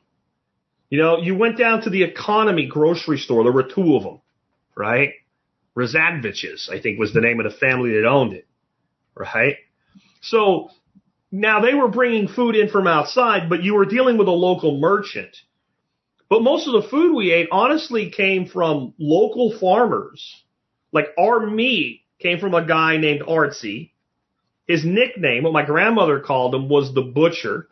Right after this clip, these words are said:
right? He was really a meat cutter, not so much a butcher that slaughters animals and all. And he had different local suppliers, and he drove around in a little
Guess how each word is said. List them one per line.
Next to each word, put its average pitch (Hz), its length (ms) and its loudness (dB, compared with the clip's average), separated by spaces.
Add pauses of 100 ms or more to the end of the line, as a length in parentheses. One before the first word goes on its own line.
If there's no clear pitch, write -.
(680)
right? 113 300 0 (320)
He 220 100 2
was 196 140 2
really 233 240 2
a 151 60 2
meat 185 360 -4
cutter, 139 580 -2
not 139 200 -2
so 156 160 -2
much 139 180 -2
a 120 60 -6
butcher 135 400 0
that 123 240 -4 (300)
slaughters 139 480 2
animals 131 440 0
and 107 120 -4
all. 98 180 -6
And 120 80 -2
he 131 60 -2
had 131 180 0 (280)
different 170 300 0
local 147 240 2
suppliers, 156 640 0
and 147 100 -4
he 208 100 0
drove 254 280 0
around 254 240 0
in 233 60 2
a 214 40 4
little 247 600 0